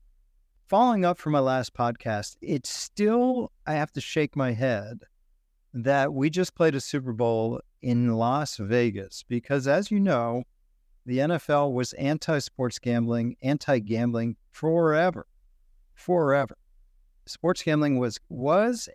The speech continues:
and even up to a few years ago, and even now for players, still completely taboo. But that all changed with a lot of different things. The Supreme Court case we talked about,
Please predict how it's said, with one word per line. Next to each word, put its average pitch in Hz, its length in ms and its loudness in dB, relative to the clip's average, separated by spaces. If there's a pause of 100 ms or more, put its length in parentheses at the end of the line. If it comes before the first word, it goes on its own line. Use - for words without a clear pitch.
and 143 200 0
even 208 220 0
up 165 140 -2
to 147 100 -6
a 135 80 -4
few 143 160 -6
years 135 300 -4
ago, 165 220 -2
and 160 120 -2
even 202 260 0
now 190 400 2
for 151 160 -2
players, 135 600 0
still 185 320 2
completely 151 560 -6
taboo. 104 580 -6 (840)
But 139 260 2
that 151 280 2 (140)
all 135 340 2
changed 117 960 -2
with 127 180 -2
a 139 60 2
lot 170 320 2
of 135 80 -2
different 104 360 -4
things. 107 480 -4
The 113 140 -4
Supreme 131 540 -2
Court 123 280 -2
case 127 360 -2
we 127 80 0
talked 123 340 -2
about, 123 380 0